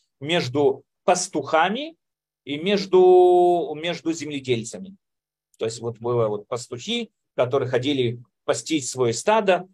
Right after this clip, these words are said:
и, естественно, это стадо проходило по землям земледельцев, те были против. Не было даже попытки дойти до какого-то договора, или что бы то ни было. Началась кровопролитная война,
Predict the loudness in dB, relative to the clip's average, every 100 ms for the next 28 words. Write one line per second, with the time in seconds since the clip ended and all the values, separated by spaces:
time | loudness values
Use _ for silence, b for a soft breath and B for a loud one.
0 | _ -6 -4 -4 -4 -4 -6 -2 0 2
1 | 0 -6 -6 -4 -4 -4 -8 -10 -4 -4
2 | -4 -12 _ _ _ -16 -4 -4 0 0
3 | -2 -6 -4 -4 -4 -8 -4 2 2 2
4 | -8 _ _ _ _ _ -10 -2 0 2
5 | 0 2 2 2 -2 -2 -2 -4 -8 -6
6 | -2 -2 -2 -4 -4 -2 2 2 0 -4
7 | -4 -4 -6 -2 -2 -4 -8 -10 -10 -12
8 | -12 -12 -14 -14 -18 -10 -8 -8 -10 -10
9 | -6 -4 -4 -6 -6 -6 -4 -4 -4 -8
10 | -10